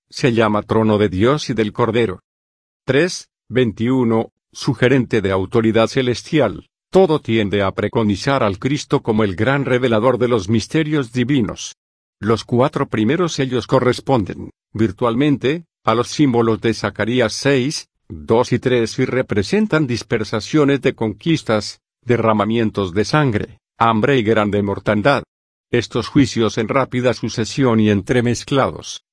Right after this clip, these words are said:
corresponden notablemente con las predicciones de nuestro Señor acerca de guerras y rumores de guerras, el caer a filo de espada,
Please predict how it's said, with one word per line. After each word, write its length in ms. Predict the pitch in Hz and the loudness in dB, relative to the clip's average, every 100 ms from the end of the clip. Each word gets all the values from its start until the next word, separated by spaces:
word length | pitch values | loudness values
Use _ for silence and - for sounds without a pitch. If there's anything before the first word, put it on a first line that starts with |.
| - | -2
corresponden 720 | 104 104 104 - 135 123 120 | 0 2 0 0 0 2 2
notablemente 800 | 107 - 131 127 110 113 107 120 | 2 2 0 2 2 0 0 0
con 180 | 135 | 2
las 160 | 117 110 | 2 0
predicciones 800 | - 123 113 104 - 160 143 123 | -2 -2 -2 -4 -2 -2 0 0
de 100 | 113 | 0
nuestro 400 | 107 117 - 113 | 0 0 0 -2
Señor 380 | - 110 113 110 | 0 0 2 2
acerca 480 | 104 - 143 - 92 | 0 0 0 0 -2
de 100 | 101 | 0
guerras 420 | 139 127 131 - | 0 0 -4 -2
y 60 | |
rumores 480 | 120 120 127 135 120 | -2 0 2 2 2
de 120 | 101 | 0
guerras, 640 | 95 120 113 110 101 - - _ - | 0 0 4 2 2 -4 -14 _ -6
el 160 | 117 | -4
caer 300 | - 95 104 | 0 4 6
a 80 | 117 | 4
filo 320 | - 165 120 | 2 0 2
de 140 | 127 117 | 2 0
espada, 560 | 104 - 107 95 92 | -2 0 0 0 -4